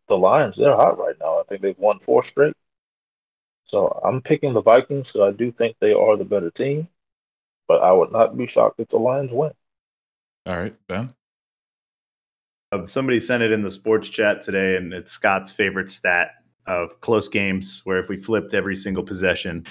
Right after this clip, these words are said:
Speaker 2: <laughs> God.
Speaker 3: Minnesota would go from ten and two to one and eleven, which, again,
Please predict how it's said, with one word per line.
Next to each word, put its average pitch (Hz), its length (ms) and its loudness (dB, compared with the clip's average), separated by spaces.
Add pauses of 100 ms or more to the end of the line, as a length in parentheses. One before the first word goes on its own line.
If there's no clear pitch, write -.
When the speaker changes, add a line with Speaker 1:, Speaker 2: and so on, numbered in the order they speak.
(460)
Speaker 2:
<laughs> - 380 -20
God. - 520 -20
Speaker 3:
Minnesota 120 560 4
would 104 180 4
go 107 140 6
from 90 260 -4
ten 127 300 -2
and 117 160 -2
two 113 240 -2
to 98 60 0
one 95 280 0
and 110 120 2
eleven, 87 480 -2 (720)
which, 180 280 6
again, 135 520 4